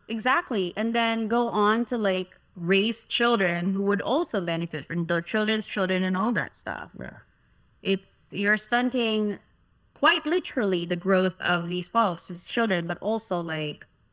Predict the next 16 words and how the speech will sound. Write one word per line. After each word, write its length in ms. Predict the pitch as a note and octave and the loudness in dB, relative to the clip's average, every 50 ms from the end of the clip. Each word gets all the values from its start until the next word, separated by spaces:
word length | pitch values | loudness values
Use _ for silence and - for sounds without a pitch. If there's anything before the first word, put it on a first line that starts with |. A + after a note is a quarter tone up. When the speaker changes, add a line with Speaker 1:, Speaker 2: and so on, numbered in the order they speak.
| _ _ | _ _
Speaker 1:
you 120 | - G3 F#3+ | 0 2 2
know, 100 | F3 D#3+ | 2 2
their 160 | D#3 F3+ F3+ | 2 0 0
future 500 | - A3 G3+ F3 - F3+ E3 D#3+ D#3 D#3 - - - _ - | 0 -2 -4 -2 -2 -2 -2 -2 -2 -4 -8 -14 -20 _ -8
generations. 540 | - F3 E3 E3 D#3+ E3 E3+ D#3+ - - _ - - - _ - - | -6 -6 -4 -4 -4 -4 -6 -6 -8 -10 _ -20 -20 -20 _ -8 -2
Speaker 2:
Yeah. 160 | - G3+ A3 C#3+ - _ _ | -2 -2 -2 -2 -8 _ _
Speaker 1:
So 160 | - C4+ C#4+ D#4+ | 0 2 2 2
it 80 | D4+ | 2
is, 120 | D4+ D4+ - - - _ _ _ _ _ - | 0 -2 -4 -8 -14 _ _ _ _ _ -2
it 80 | B3+ | 0
is, 200 | C4 C4+ C4 - - - _ - | 0 0 -2 -4 -8 -18 _ -4
it 120 | - B3 C#4+ | -2 0 2
is 180 | D4+ C#4+ - | 0 0 -2
a 60 | B3+ | -6
sad 500 | A#3 - A3 F#3+ F3+ F3 E3+ E3+ E3+ E3+ E3+ - _ _ _ | -4 0 2 4 4 4 2 0 -2 -4 -8 -14 _ _ _
situation, 720 | - F3+ E3+ - F3 D#3 D#3 D#3 D#3 - A3 A3+ A#3+ B3+ C#4 | -8 -6 -4 -2 -2 -2 -2 -2 -2 0 0 0 0 -2 -6